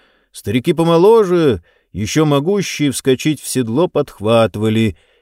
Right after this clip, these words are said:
Вернулись с фронтов казаки и сидят возле баб,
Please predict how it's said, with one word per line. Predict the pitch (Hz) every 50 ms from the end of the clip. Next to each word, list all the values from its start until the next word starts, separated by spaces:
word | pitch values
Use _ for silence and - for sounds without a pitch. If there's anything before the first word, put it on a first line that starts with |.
| _ _ _ _
Вернулись | - 80 110 113 107 135 151 160 165 165 160 143 -
с | - -
фронтов | 113 135 147 147 139 135 - - 151 165 175 165 - -
казаки | - 160 135 143 147 147 - - 143 147 139 131 123
и | 107 87 95 101 123 131
сидят | - - 151 147 127 156 160 165 151 -
возле | - 139 151 143 123 120 139 151 147
баб, | 120 117 131 131 131 131 127 -